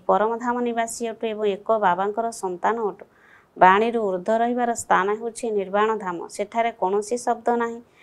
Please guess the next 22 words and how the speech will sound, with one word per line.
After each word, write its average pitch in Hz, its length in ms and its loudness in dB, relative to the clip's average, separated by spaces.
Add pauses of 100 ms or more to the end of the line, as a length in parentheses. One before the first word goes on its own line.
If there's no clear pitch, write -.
(320)
ମନୁଷ୍ୟ 214 440 2
ଭାବୁଛନ୍ତି 208 680 0
ବ୍ରହ୍ମରେ 196 540 -2
ଲୀନ 202 260 -2
ହୋଇଯାଉଛନ୍ତି। 233 760 -4 (480)
ବାବା 196 300 8
କହୁଛନ୍ତି, 240 580 0
"ଆତ୍ମା 202 400 2
ଅବିନାଶୀ, 180 580 -6
ଏହାର 220 320 -2
କେବେ 240 260 -2
ବିନାଶ 202 460 0
ହୋଇପାରିବ 208 560 -4
ନାହିଁ।" 185 280 -6 (540)
କେତେ 220 280 6
ଜୀବାତ୍ମା 214 640 0
ରହିଛନ୍ତି। 226 540 -4
ଅବିନାଶୀ 214 580 0
ଆତ୍ମା 226 420 -4
ଜୀବ 196 320 -8
ଅର୍ଥାତ୍ 220 500 0 (500)
ଶରୀର 208 400 0